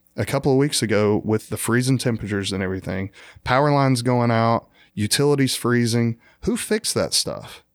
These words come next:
It's not a bunch of gnomes and magic fairies that just show up out of the woods. It's hardworking dudes that are out there in the middle of the night. It's eight degrees. It's freezing. It's wet. They're away from their families.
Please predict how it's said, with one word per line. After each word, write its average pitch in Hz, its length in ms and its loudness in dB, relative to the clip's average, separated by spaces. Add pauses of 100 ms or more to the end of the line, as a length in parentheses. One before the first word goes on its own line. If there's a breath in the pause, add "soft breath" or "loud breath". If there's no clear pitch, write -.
(280)
It's - 160 -2
not 180 140 2
a 180 40 2
bunch 143 280 0
of 110 80 0
gnomes 117 500 2
and 107 140 0
magic 110 340 0
fairies 123 440 0
that 98 120 -4
just 104 160 -2
show 113 320 0
up 113 140 0
out 110 120 2
of 98 80 0
the 98 60 -2
woods. 123 580 0 (460 soft breath)
It's - 180 -4
hardworking 156 460 2
dudes 139 240 2
that 113 80 2
are 110 80 4
out 110 120 2
there 117 100 0
in 107 80 2
the 101 60 0
middle 107 260 2
of 123 80 2
the 113 60 2
night. 123 240 2
It's - 180 -6
eight 127 180 2
degrees. 107 520 2
It's - 120 -4
freezing. 110 560 0
It's - 160 -6
wet. 101 380 2 (260 loud breath)
They're 98 120 0
away 107 220 2
from 120 180 0
their 107 80 0
families. 101 560 0